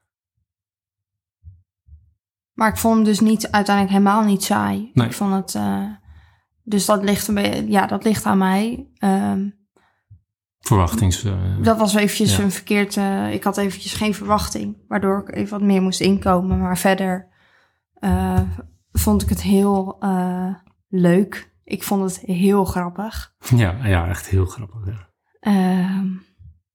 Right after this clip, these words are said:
Speaker 1: en ja, gewoon in,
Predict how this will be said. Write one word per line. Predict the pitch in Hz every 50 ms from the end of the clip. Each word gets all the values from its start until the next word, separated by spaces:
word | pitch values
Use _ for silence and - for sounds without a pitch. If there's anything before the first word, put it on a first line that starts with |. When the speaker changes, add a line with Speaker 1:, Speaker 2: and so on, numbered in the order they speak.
| _ _ _ _ _ _ _ _ _ _ _ _ _ _ _ _ _ _ _ _ _ _ _ _ _ _ _ - -
Speaker 1:
en | - 208 190 190
ja, | 196 190 185 180
gewoon | 185 - 202 196 190
in, | 190 - - 214 196 190